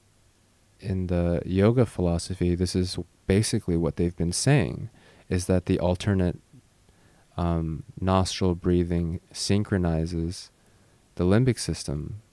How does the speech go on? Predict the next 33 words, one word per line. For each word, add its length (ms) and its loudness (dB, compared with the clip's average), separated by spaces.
like, 200 -6
different 300 -4
parts 280 -2
of 80 -6
your 120 -2
brain, 560 0
to 160 -2
operate 320 -2
on 80 0
the 60 -2
same 320 -2
rhythm. 420 0
And, 560 0
um, 480 -4
it 40 -10
was 120 0
like 140 2
that 160 0
study 300 2
we 120 4
talked 240 -2
about 180 -2
before, 380 0
how 260 2
the, 420 -4
the, 540 -6
the 100 2
rhythm 420 2
with 260 -4
the 340 0
<clears throat> 360 -14
neuron 440 4
excitation 880 0